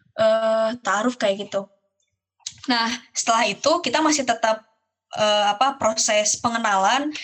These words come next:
lewat online gitu. Kalau yang lewat online juga sama, kita nggak, nggak langsung gitu, nggak langsung chat-chatan berdua gitu, enggak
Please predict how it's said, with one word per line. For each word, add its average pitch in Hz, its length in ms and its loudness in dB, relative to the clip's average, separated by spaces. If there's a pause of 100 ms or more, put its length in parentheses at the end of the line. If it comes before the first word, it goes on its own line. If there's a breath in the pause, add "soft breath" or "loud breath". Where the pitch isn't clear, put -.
(240 loud breath)
lewat 202 240 0
online 214 460 0
gitu. 180 180 -8
Kalau 202 160 0
yang 202 140 0
lewat 202 160 -2
online 208 260 -2
juga 208 200 0
sama, 240 340 2
kita 240 240 -2
nggak, 208 320 0
nggak 208 240 2
langsung 233 640 2
gitu, 220 240 -4
nggak 202 160 2
langsung 190 300 -4
chat-chatan 190 500 -4
berdua 190 380 0
gitu, 196 200 -4
enggak 220 380 0